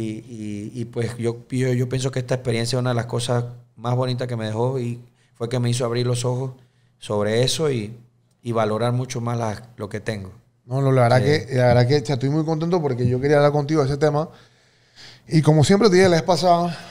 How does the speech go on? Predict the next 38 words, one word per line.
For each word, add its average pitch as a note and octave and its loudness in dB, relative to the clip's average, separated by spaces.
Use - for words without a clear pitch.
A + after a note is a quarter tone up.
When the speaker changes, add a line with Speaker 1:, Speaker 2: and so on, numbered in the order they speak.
Speaker 2:
que, C#3 -2
que C3+ 0
yo C#3 2
me D#3+ 0
sentía D#3 2
identificado C3+ 0
contigo C#3+ -2
en D#3 -2
el C#3+ 2
aspecto C3+ 0
de C#3 4
que B2+ 0
tú C3 -2
eres D3 2
una D#3 4
persona C#3 0
que, B2 0
que B2+ 0
eres C#3 4
pionera C3+ -2
en D3+ -2
lo C3+ -2
que B2 -4
estás C3 0
haciendo, C#3 -4
que B2+ -8
quieres C#3+ 4
hacer C#3+ 4
las C#3 4
cosas C#3+ 2
bajo B2 6
tu B2 -2
propia B2 2
regla D3 4
y D3 -2
bajo C3+ 2
tu C3 -6
propia, D#3 4